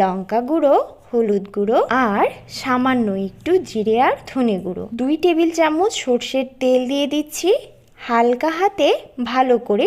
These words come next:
মাখিয়ে নিচ্ছি। কড়াইতে এবার তেল দিয়ে দিচ্ছি, ভালো করে গরম করে নেব।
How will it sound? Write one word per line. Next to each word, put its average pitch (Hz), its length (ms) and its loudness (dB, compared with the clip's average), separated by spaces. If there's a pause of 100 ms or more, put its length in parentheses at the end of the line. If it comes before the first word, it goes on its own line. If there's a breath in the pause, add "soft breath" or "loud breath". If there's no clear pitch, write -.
(100)
মাখিয়ে 226 400 0
নিচ্ছি। - 360 -12 (240)
কড়াইতে 202 440 2 (120)
এবার 247 280 2 (460)
তেল 247 180 2 (120)
দিয়ে 269 220 -2
দিচ্ছি, 311 380 -2 (540)
ভালো 269 420 2 (120)
করে 311 180 4 (160)
গরম 196 220 4 (100)
করে 185 240 -4
নেব। 180 140 -10